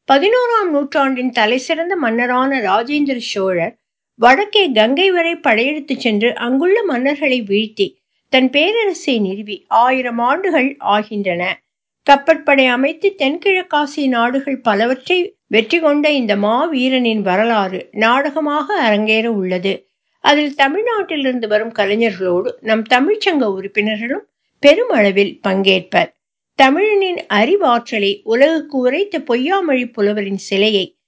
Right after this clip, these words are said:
நம்மகத்தே நிறுவிட வேண்டி வி ஜி பி குழுவும் நன்கொடையாக தந்துள்ளது. பண்டைய இலக்கியங்கள் முதல் இந்நாள் படைப்புகள் வரையிலான நூல்கள், ஆராய்ச்சி கட்டுரைகள்,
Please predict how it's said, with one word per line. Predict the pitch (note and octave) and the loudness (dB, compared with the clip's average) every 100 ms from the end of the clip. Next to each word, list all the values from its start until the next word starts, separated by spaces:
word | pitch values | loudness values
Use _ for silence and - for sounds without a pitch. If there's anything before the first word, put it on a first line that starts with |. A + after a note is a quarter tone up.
| _ _ | _ _
நம்மகத்தே | A#3 B3+ C4+ C#4+ F4 G4 G4+ D#4+ | 0 2 2 2 -2 0 0 0
நிறுவிட | A#3+ C4+ C#4 G#3+ | -2 -2 -2 0
வேண்டி | G3+ G#3+ G3+ F3+ - | 0 0 -4 -8 -4
வி | C4 F#4+ | 0 2
ஜி | G4 F#4+ | 2 -2
பி | C#4+ - | -4 -6
குழுவும் | A3+ A3 G#3 G#3 - | -4 -4 -4 -4 -4
நன்கொடையாக | G3+ A3+ B3 B3+ C4 C#4+ E4+ D4 | -2 0 2 2 0 0 -6 -6
தந்துள்ளது. | G#3 F3+ F3+ F3+ F#3+ - _ _ _ _ | -4 -4 -4 -2 -4 -8 _ _ _ _
பண்டைய | - C#4+ F#4+ A#4+ A4+ | 4 4 4 0 2
இலக்கியங்கள் | C4+ C#4+ C#4+ D#4 C#4 A3+ | 2 0 0 0 2 0
முதல் | G3+ G3 G#3+ - | 0 -2 -6 -6
இந்நாள் | A#3 B3 C4 C#4+ G4+ | -6 -2 0 0 0
படைப்புகள் | - A3+ B3 C4 B3 A#3+ | 0 0 0 -4 -4 -2
வரையிலான | G#3 F#3+ G3 G3 G#3+ A#3+ A3 | -2 0 0 2 0 0 -4
நூல்கள், | F3+ G3 G3+ G4 A#4 _ _ | -2 -2 -2 -4 -6 _ _
ஆராய்ச்சி | - G#3+ A3+ A3 G#3 G#3+ | 2 4 4 2 -2 -6
கட்டுரைகள், | G3+ F3+ G3 F#3+ - E4 | -6 -4 -2 -4 -4 -6